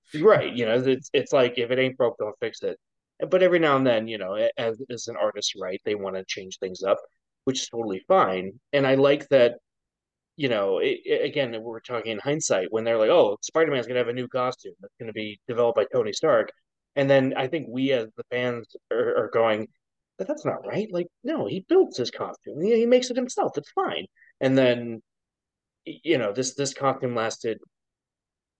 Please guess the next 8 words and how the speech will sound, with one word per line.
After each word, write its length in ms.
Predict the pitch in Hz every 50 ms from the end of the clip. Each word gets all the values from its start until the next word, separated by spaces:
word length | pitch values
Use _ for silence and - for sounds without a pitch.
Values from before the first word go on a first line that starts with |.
| _ _ _ - - _ _ _ _
six 460 | _ - - - - 143 131 - -
months 300 | 131 123 107 101 107 - -
real 180 | - 113 101 -
time, 320 | - - - - - - -
right? 280 | 127 131 120 113 123 123
<laughs> 200 | - - - -
You 140 | 233 -
know? 280 | - 185 147 - -